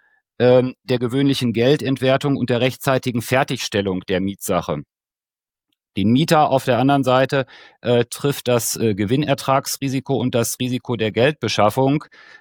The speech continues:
Und das ist ja dann auch, äh, in der Rechtsprechung mehrfach dann hervorgehoben worden, wenn sich die Gewinnerwartung des Mieters aufgrund eines nachträglich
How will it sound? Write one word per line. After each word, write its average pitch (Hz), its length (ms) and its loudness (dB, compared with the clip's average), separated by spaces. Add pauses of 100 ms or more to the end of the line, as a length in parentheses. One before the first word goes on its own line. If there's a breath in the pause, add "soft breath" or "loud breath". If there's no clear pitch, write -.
(240 loud breath)
Und 135 320 0
das 127 120 0
ist 135 140 -4
ja 127 100 2
dann 117 160 2
auch, 127 400 0
äh, 127 240 4
in 123 60 -2
der 123 120 2
Rechtsprechung 127 540 -2
mehrfach 120 360 2
dann 123 160 2
hervorgehoben 123 880 2
worden, 123 440 2
wenn 120 140 -2
sich 120 160 -8
die 120 120 -6
Gewinnerwartung 117 1120 2
des - 220 -4
Mieters 120 380 0
aufgrund 127 380 -4
eines 120 280 0
nachträglich 135 800 -2